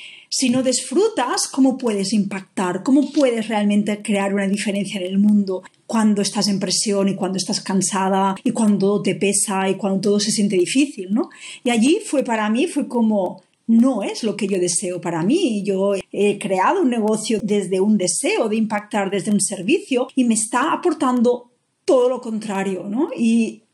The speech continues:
por eso, de alguna forma, nació ese movimiento, porque yo misma experimenté esa presión, esa contracción, ese decir, "¿me vale la pena realmente hacer lo que estoy haciendo?". Y, y fue cuando todo empezó a cambiar, ¿no? Cuando realmente fue como mi energía cambió.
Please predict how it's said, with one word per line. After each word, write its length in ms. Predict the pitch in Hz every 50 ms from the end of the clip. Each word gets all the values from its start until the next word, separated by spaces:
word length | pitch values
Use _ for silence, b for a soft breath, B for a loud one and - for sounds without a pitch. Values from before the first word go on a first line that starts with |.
| -
por 180 | 262 262 247 233
eso, 360 | 262 320 - - - 311 269
de 80 | 262 269
alguna 320 | 247 254 247 247 247 240
forma, 420 | 226 - 254 262 294 294 269 247 226
nació 300 | 233 226 226 - 311 349
ese 180 | 339 - 294 254
movimiento, 640 | 254 240 240 233 240 294 415 494 440 - 277 247
porque 420 | 240 254 240 220 - - 240 233 - -
yo 300 | 254 220 208 269 320 339
misma 340 | 320 330 349 311 311 302 285
experimenté 840 | 269 - - - 269 254 247 247 240 226 226 277 262 262 247 202 254
esa 280 | 233 - - 262 208
presión, 680 | 240 226 226 - - - 269 247 240 247 240 240 240
esa 280 | 240 233 - - 262 240
contracción, 880 | - 240 226 - 240 226 - - - - 269 254 254 247 247 240 233 233
ese 280 | 240 247 - - 262 247
decir, 520 | 233 226 226 - - 277 254 247 247 - -
"¿me 200 | 233 247 226 208
vale 240 | 208 220 285 381 403
la 260 | 392 285 226 - - -
pena 440 | 233 202 196 202 220 277 349 403 403
realmente 760 | 311 254 226 214 214 196 196 196 202 202 208 202 254 330 403 453 -
hacer 260 | - - - 226 202
lo 120 | 196 202 196
que 60 | 220
estoy 220 | 208 - 226 202
haciendo?". 680 | 202 202 - - - 208 190 196 202 202 262 - - B B B B B B B B B B
Y, 680 | - 254 254 254 247 240 233 220 214 208 202 196 190 185 -
y 80 | 240
fue 260 | 220 - - 269 311 320
cuando 340 | 370 349 302 269 262 240
todo 200 | 247 240 226 254
empezó 280 | 311 330 311 269 - 269
a 60 | 233
cambiar, 460 | - 240 220 214 240 302 370 381 320 254
¿no? 180 | 240 320 330
Cuando 260 | 339 285 262 233 233 226
realmente 580 | 220 226 226 214 214 220 226 247 277 349 349 330
fue 240 | - - 262 233
como 240 | - 269 247 247 233
mi 100 | 220 220
energía 400 | 214 214 202 214 - - 240 233
cambió. 460 | 233 233 233 220 208 214 240 285 359